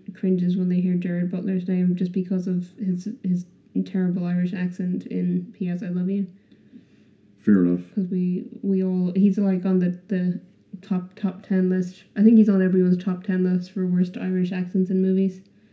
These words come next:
Speaker 1: Um,
Speaker 2: Um, you've seen Brad Stoker's Dracula, right?
Speaker 1: Yes.
Speaker 2: And Keanu Reeves' accent in that is
Speaker 1: He's
Speaker 2: aw-
Speaker 1: not trying to be Irish.
Speaker 2: I know, but I'm just saying, like, i-,
Speaker 1: No,
Speaker 2: if
Speaker 1: no,
Speaker 2: we
Speaker 1: I said worst Irish accents.
Speaker 2: Fair enough.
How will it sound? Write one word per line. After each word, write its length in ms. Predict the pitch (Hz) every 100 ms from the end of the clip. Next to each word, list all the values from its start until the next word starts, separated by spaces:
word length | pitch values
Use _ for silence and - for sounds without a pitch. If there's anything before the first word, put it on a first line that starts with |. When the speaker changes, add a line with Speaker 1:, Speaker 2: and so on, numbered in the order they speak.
| _ _ _ _ _ _ _ _ _ 208
Speaker 1:
Um, 360 | 180 170 175 147
Speaker 2:
Um, 600 | 160 165 165 165 160 160 - _ _ -
you've 260 | 147 160 160
seen 720 | - 165 165 165 160 147 131 - _ _
Brad 260 | 127 135 120
Stoker's 400 | - 127 120 104
Dracula, 540 | - 123 113 101 90
right? 300 | 90 95 104 - -
Speaker 1:
Yes. 200 | 185 170 - _ _ _ _ _ -
Speaker 2:
And 100 | 101
Keanu 340 | - 120 110
Reeves' 300 | 104 107 101
accent 360 | 90 107 - 101
in 100 | 95
that 260 | 95 98 -
is 80 |
Speaker 1:
He's 240 | 202 262 269
Speaker 2:
aw- 100 | 285
Speaker 1:
not 80 | 277
trying 180 | 277
to 40 | 226
be 120 | 190
Irish. 440 | 185 220 180 180
Speaker 2:
I 80 | -
know, 200 | 131 120
but 100 | 101
I'm 120 | 101
just 180 | 104 104
saying, 300 | 113 101 98
like, 280 | 98 90 - -
i-, 320 | - - 208 -
Speaker 1:
No, 100 | 226
Speaker 2:
if 60 | 262
Speaker 1:
no, 140 | 226 180
Speaker 2:
we 80 |
Speaker 1:
I 20 | 185
said 260 | 254 220
worst 280 | 208 226 -
Irish 340 | 196 240 196 175
accents. 520 | 95 - - - - -
Speaker 2:
Fair 300 | _ - 101
enough. 200 | 87 76